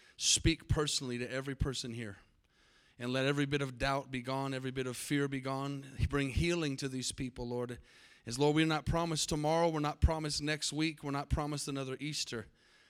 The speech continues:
Speak to us this morning, Lord, from your powerful word, and give us revelation of who you are, that we can be saved and changed this morning in Jesus' mighty name. And everybody said? Let's pick up in John chapter twenty. I want to read an account, and as we get there, I want you to realize that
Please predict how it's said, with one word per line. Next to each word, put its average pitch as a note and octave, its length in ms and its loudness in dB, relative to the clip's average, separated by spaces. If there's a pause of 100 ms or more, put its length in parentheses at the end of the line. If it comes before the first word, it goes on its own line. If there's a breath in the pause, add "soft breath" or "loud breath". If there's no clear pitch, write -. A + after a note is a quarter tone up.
Speak - 520 6
to D#3+ 200 2
us B2+ 140 -2
this - 240 -2
morning, C3 340 -2
Lord, C3+ 220 -2
from C3 160 -4
your B2 100 -2
powerful D3+ 640 0
word, A#2+ 400 -2 (560 soft breath)
and A#2 100 -8
give C#3+ 140 0
us C#3 140 0
revelation E3+ 640 4
of D#3+ 100 0
who F3 160 2
you F#3 240 -2
are, C3+ 300 0
that B2+ 160 -6
we C3+ 80 -2
can C#3 160 -6
be C3 120 -6
saved D3+ 680 0 (440 soft breath)
and C3 120 -8
changed C3 500 0
this A#2+ 220 -4
morning A#2 260 -2
in A#2 140 -6
Jesus' B2+ 500 -4
mighty C3 300 -4
name. A#2 260 -4
And A#2 80 -6
everybody B2 300 -6
said? D3+ 360 -4 (920 soft breath)
Let's E3 100 2
pick F#3 220 6
up E3+ 140 4
in D#3 100 4
John E3+ 320 2
chapter D#3+ 340 -2
twenty. E3 380 0
I - 20 2
want D3+ 160 2
to D3 60 2
read D#3+ 260 0
an D3 140 -6
account, E3 420 -4
and D3+ 100 -8
as C#3+ 160 -4
we C3+ 140 -4
get D#3+ 260 -6
there, D3 160 -2
I C#3+ 40 0
want D3 260 -6
you D3+ 60 -6
to C#3+ 60 -6
realize D3 480 -2
that C#3 120 -6